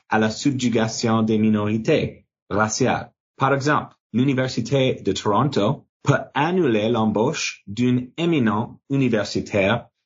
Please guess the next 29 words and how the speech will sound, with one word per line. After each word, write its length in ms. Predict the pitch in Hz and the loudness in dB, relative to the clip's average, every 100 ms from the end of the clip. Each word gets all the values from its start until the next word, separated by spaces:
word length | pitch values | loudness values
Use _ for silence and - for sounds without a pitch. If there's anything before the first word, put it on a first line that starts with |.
| - | -12
simplement 1040 | - 160 170 151 - 123 110 110 135 175 - | -4 0 0 -2 -2 0 2 2 0 -4 -4
parce 260 | 135 120 - | 0 0 0
qu'elle 200 | 123 120 | 0 2
a 120 | 113 | 0
écrit 420 | 131 139 - 123 | -2 -4 -2 0
des 260 | 123 110 107 | 2 2 0
ouvrages 540 | 98 110 123 156 156 | 0 0 0 -2 -6
critiquant 880 | - 151 151 143 127 120 127 170 - - | -4 -4 0 -2 0 0 2 0 -4 -4
l'occupation 920 | 104 120 - 110 113 110 120 120 147 - _ _ 123 | -2 -2 0 0 0 0 0 0 0 -6 _ _ -2
israélienne 880 | 131 120 113 107 104 113 135 160 143 _ - | 0 2 2 2 2 2 0 -2 -6 _ -2
de 60 | |
la 120 | 110 101 | 0 0
Palestine, 800 | 113 104 104 - 123 156 165 - _ | 0 0 -2 0 0 2 -2 -12 _
puis 140 | - 143 | -2 2
lancer 600 | 123 131 170 175 151 139 | 2 0 -2 -2 0 0
le 200 | 101 117 | 2 0
réseau 540 | 120 135 127 127 127 120 | 0 0 2 2 2 0
Black 420 | - 117 127 - | 0 0 0 -2
Future 380 | - 127 135 123 | -2 0 2 2
Lawyers 600 | 147 123 - - - _ _ | 2 0 -4 -10 -12 _ _
pour 320 | - 117 117 107 | 0 0 0 -2
réhabiliter 960 | 104 120 147 147 131 123 123 143 139 | 0 2 2 0 2 2 0 0 0
son 180 | 135 110 | 2 0
image 600 | 98 95 135 180 - - - - - | 2 2 0 -2 -6 -10 -20 -20 -6
en 140 | 117 117 | -2 2
matière 600 | 120 143 - 127 127 123 | 2 0 0 0 2 2
de 120 | 117 | 0
justice 520 | 110 120 - 127 123 | 0 -2 2 2 2
raciale. 760 | - 110 110 - 113 80 - | 0 -2 0 0 2 0 -6